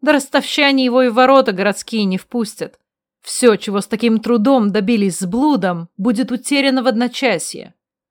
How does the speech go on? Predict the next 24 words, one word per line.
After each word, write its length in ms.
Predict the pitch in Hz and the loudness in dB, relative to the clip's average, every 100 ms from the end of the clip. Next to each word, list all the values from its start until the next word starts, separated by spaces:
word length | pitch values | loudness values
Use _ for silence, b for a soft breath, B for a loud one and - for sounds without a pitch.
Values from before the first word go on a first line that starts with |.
| _ _ _ | _ _ _
Но 240 | 202 254 | 0 2
это 280 | 285 294 294 | 2 0 -2
был 440 | 262 247 262 254 - | 0 2 2 0 -4
не 160 | 247 | -4
последний 640 | 262 262 - 220 208 202 202 | 0 0 0 -2 -2 -2 -4
для 160 | 196 | -4
него 280 | 190 180 175 | -4 -6 -8
удар. 440 | 165 151 135 160 _ _ _ _ _ _ _ _ | -8 -8 -10 -12 _ _ _ _ _ _ _ _
«Муромским 760 | 185 226 254 254 247 - 262 247 | 0 4 6 4 2 0 0 2
князем 580 | - 233 233 214 190 | 0 2 2 2 -2
станет 420 | 175 - 190 185 160 | -4 -2 -2 -2 -4
Глеб». 480 | 202 202 185 151 _ _ _ _ _ _ _ _ _ | -2 0 0 -4 _ _ _ _ _ _ _ _ _
Владимир 460 | 262 269 262 269 | 0 2 2 2
уже 180 | 269 254 | 2 2
не 100 | 262 | 0
заботился 720 | 254 277 285 269 175 160 - 190 | 0 0 0 -2 -4 -8 -6 -6
о 60 | |
том, 280 | 185 254 254 | -2 0 0
как 180 | 247 233 | -4 -6
посмотрит 560 | 226 - 208 202 214 | -8 -4 -4 -2 -4
на 60 | 208 | -2
него 220 | 208 208 | -4 -4
старший 420 | 202 208 190 - | -4 -4 -4 -8
сын. 380 | 185 - 135 131 | -12 -10 -12 -14